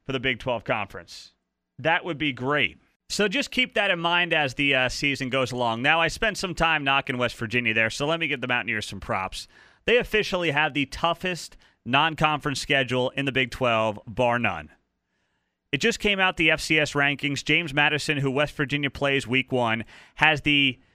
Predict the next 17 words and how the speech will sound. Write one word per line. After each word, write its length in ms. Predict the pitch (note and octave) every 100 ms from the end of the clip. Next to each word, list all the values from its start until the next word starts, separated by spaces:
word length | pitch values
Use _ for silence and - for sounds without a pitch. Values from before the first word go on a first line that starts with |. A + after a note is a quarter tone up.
| _ -
uh, 320 | A#2 A#2 A2+ E3
odds-on 440 | G3 F3 F#3+ F3
favorite, 540 | - E3+ C#3+ A2 E2+ _ _ _ _ -
James 260 | D#3+ E3
Madison 400 | C#3+ D#3 D3+ C#3
is, 340 | B2 A#2 A2 - - -
to 140 | D#3
win 300 | C3+ D#3 F3+
the 160 | E3+ D#3
F 100 | D#3
C 200 | - D3
S 200 | C#3 -
National 420 | C3+ C3 - B2
Championship. 760 | A#2 B2+ A#2 A2 G2 - F2 - - - -
So 120 | D#3
that 180 | F#3 A3+
means 520 | G#3 D#3 A#2+ A2+ -